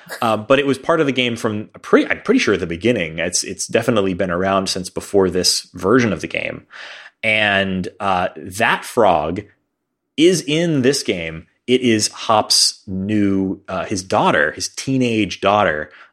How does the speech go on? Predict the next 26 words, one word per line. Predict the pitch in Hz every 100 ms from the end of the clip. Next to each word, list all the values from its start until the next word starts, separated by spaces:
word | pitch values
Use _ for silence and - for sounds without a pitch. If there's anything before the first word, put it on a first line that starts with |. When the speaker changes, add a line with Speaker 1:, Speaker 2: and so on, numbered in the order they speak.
| -
Speaker 2:
uh, | 90 78 82 -
sassy | - - 113 117 -
teenage | 117 127 110 98 95
daughter | 95 95
named | 95 87 85 -
October | 80 - - 117 120 87 73 78 _ _
Hops | - - 80 - - 67
Meow, | 82 82 73 71 71 - -
I | 82
guess. | 78 - - - - - - - -
Um, | 104 92 85 85 82 - _ - - -
and, | 117 110 107 107
uh, | - 101 95 -
October, | 107 - - 165 113 92
or | - 87
Toby, | - 135 120 85 92 - _ _
uh, | 104 95 90 -
is, | 107 101 95 92 92 - - _ _ _
you | 117
know, | 107
kind | 180 156
of |
a | 131 113 101 92 - - _ _ _ _ _ _ _ - - -
surly | - - 170 160 151 139
teen | - 135 139 143 143
who, | 131 110 98 90